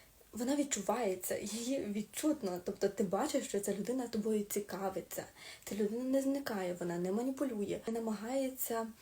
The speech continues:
втекти, вона робить все для того, щоб показати, що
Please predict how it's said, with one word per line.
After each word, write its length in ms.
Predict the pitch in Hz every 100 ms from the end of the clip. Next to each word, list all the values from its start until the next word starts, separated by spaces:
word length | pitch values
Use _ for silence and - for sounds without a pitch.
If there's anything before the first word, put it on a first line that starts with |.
| - -
втекти, 580 | - 262 - - 214 202
вона 440 | 185 196 202 202 - - - -
робить 340 | - 226 226 214
все 280 | - - 214 339 -
для 120 | 214
того, 300 | 202 208 202
щоб 420 | - 208 190 208 226 220 -
показати, 640 | 233 233 220 185 214 359
що 300 | 339 - 185